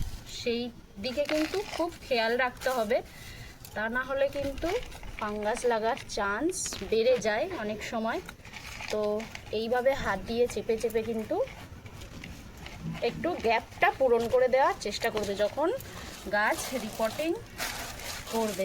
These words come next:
তোমরা যে কোনো গাছের ক্ষেত্রে। তো দেখো আমার কিন্তু প্রায়, আমার কিন্তু কমপ্লিট হয়ে গেছে। আমি একটু,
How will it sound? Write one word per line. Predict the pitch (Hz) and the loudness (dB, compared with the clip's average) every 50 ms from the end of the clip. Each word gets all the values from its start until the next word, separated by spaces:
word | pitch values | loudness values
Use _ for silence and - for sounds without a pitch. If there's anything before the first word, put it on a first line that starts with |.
| 185 - 202 | -2 0 -2
তোমরা | 196 202 196 180 165 151 - - - - - - - - - - - | -2 0 0 -2 -2 -4 -6 -10 -14 -14 -14 -14 -16 -16 -8 -2 0
যে | 240 254 - | 0 2 2
কোনো | 339 349 339 - | 2 2 4 4
গাছের | 240 247 - - 277 262 - | 2 2 2 0 -2 0 0
ক্ষেত্রে। | - 240 - - - 220 240 330 - - - - - - - - - - - - | 0 -2 -2 0 0 2 2 2 0 -2 -6 -8 -10 -10 -10 -10 -10 -10 -6 -2
তো | 233 233 226 214 | 0 0 2 0
দেখো | 220 233 - - 294 330 349 370 - - - - - - - - - - | 0 0 0 2 2 2 2 0 -4 -6 -8 -8 -8 -8 -10 -10 -8 -4
আমার | 202 220 220 220 - 254 | -2 -2 -2 -2 -2 -2
কিন্তু | 240 240 247 226 - 269 277 302 359 370 - - - - - - - - - - - - - - - - - - - - - - - - - - - | -2 -2 -2 -2 0 0 0 0 0 -4 -6 -8 -12 -12 -12 -14 -14 -14 -14 -14 -14 -14 -14 -14 -12 -12 -12 -14 -14 -12 -12 -10 -6 -4 -2 -2 0
প্রায়, | - 233 226 226 233 247 254 269 294 202 190 - - - - - - - - - - - - - - - - - - - - | 2 4 4 6 6 4 4 4 2 0 -2 -4 -6 -6 -8 -10 -10 -12 -14 -14 -14 -14 -14 -14 -12 -12 -14 -14 -12 -8 -4
আমার | 214 214 220 214 240 | -2 -2 -2 -2 -2
কিন্তু | 226 226 220 - 277 311 359 - - - - - - - - - - - - - - - - - | -4 -4 -2 0 0 0 0 0 -2 -4 -6 -6 -8 -10 -12 -12 -12 -14 -4 -2 0 0 2 2
কমপ্লিট | 226 220 220 208 220 233 247 240 220 214 | 2 2 2 2 0 0 -2 -2 0 0
হয়ে | 233 226 220 214 | 2 2 2 2
গেছে। | 220 220 - - 277 277 | 0 0 2 0 0 0
আমি | 247 226 | 0 -4
একটু, | - - - | -4 -2 -2